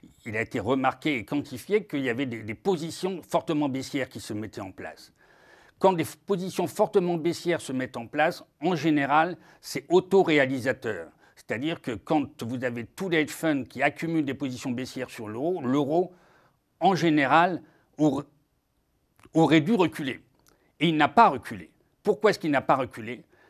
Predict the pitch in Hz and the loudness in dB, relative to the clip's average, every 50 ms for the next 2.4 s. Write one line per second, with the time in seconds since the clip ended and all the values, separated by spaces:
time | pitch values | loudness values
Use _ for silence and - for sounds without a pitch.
0 | _ _ _ - 156 - - - 156 143 131 135 127 123 139 185 202 196 - _ | _ _ _ 0 0 0 0 -6 -4 0 2 2 4 4 4 4 2 2 0 _
1 | _ - 143 135 143 151 190 185 - _ _ _ _ _ _ _ _ 170 202 196 | _ -2 -2 -2 -2 -4 -8 -12 -20 _ _ _ _ _ _ _ _ -2 -2 2
2 | 170 160 156 160 214 240 240 220 | 4 6 6 6 4 0 -4 -8